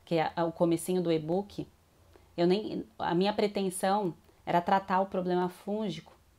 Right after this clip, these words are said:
Eu acabei emagrecendo como consequência, porque eu ganhei peso com o crescimento dos fungos, que foi o problema que eu tive nas mãos.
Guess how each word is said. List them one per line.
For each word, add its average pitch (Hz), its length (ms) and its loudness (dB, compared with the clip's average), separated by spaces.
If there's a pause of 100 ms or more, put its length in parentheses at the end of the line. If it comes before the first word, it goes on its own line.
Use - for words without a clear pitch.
(420)
Eu 175 100 0
acabei 180 300 0
emagrecendo 190 520 0
como 196 200 -4
consequência, 202 680 -4
porque - 280 -6
eu 175 120 2
ganhei 202 380 -2
peso 196 480 -4
com - 160 0
o 165 40 0
crescimento 170 540 -2
dos 175 200 -10
fungos, 160 500 -4 (800)
que - 100 -14
foi 175 140 2
o - 20 -2
problema 170 320 0
que 175 80 -6
eu 175 40 -4
tive 175 180 -2
nas 170 200 0
mãos. 151 480 -6